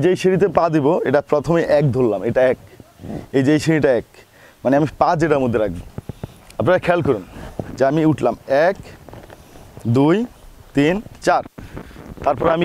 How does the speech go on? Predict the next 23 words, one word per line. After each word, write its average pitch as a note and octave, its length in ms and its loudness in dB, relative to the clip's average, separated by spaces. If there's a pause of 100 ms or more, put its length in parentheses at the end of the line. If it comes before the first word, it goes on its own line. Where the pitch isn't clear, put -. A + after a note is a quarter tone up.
কিছুক্ষণ E3+ 340 -2
হাঁটলাম, F3+ 300 -2 (500)
চার D3+ 140 2
নাম্বার D#3+ 300 0
পর্যন্ত D3 280 0
আসছি - 180 -6
আমি। B2+ 120 -4 (1800)
চার D3 140 0
নম্বরে F#3 520 -4 (140)
আমি F3 120 0 (120)
এই F#3 200 4
সিঁড়িটাকে G#3 400 2
পাঁচ E3+ 260 2 (100)
ধরলাম, A#2 260 0 (1400)
এই C#3 40 -6
সিঁড়িটাকে E3+ 480 -4
পাঁচ C#3+ 180 0 (100)
ধরলাম, A2 260 -4 (340)
পাঁচ, C3 260 0 (1400)
এটাকে D#3+ 340 2 (520)
ছয় E3 240 2
ধরলাম, A#2+ 280 2 (260)
এটাকে D3+ 260 2